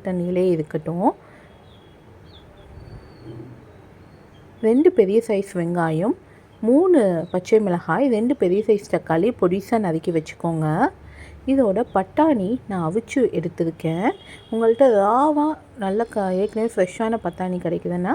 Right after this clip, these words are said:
நீங்க அப்படியே நார்மலா எடுத்து வச்சுக்கோங்க. நான் காஞ்ச பட்டாணி அவிச்சிருக்கேன். ஒரு நாலு உருளைக்கிழங்கு அவிச்சு தோல் உரிச்சு நறுக்கி வச்சிருக்கேன். இப்போ ஒரு ஜார் எடுத்துக்கோங்க. இதுல தக்காளி எல்லாத்தையும் சேர்த்து நல்லா பேஸ்ட் கணக்கா அரைச்சு எடுத்துக்கோங்க. தண்ணி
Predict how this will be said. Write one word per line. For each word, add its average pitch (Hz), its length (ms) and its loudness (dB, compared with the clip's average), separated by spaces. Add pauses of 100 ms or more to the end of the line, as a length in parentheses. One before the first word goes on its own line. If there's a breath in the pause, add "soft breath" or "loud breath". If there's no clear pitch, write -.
(120)
நீங்க 240 220 0
அப்படியே 185 240 -2
நார்மலா 170 400 -2
எடுத்து 156 240 -2
வச்சுக்கோங்க. 160 440 -6 (200)
நான் 277 180 -4
காஞ்ச 208 320 0
பட்டாணி 165 380 -6
அவிச்சிருக்கேன். 165 580 -6 (400 loud breath)
ஒரு 277 120 8 (100)
நாலு 320 280 4
உருளைக்கிழங்கு 226 560 2
அவிச்சு 214 260 0 (100)
தோல் 202 220 4
உரிச்சு 185 300 -4
நறுக்கி 165 320 0
வச்சிருக்கேன். 160 560 -2 (720 loud breath)
இப்போ 277 200 4
ஒரு 233 100 8 (120)
ஜார் 240 360 2
எடுத்துக்கோங்க. 165 580 0 (1000 loud breath)
இதுல 240 340 4 (260)
தக்காளி 302 400 4 (140)
எல்லாத்தையும் 190 500 0
சேர்த்து 175 300 -2 (100)
நல்லா 196 220 -2 (140)
பேஸ்ட் 254 400 0
கணக்கா 170 280 -2 (100)
அரைச்சு 170 280 -2
எடுத்துக்கோங்க. 170 520 -2 (140)
தண்ணி 226 240 0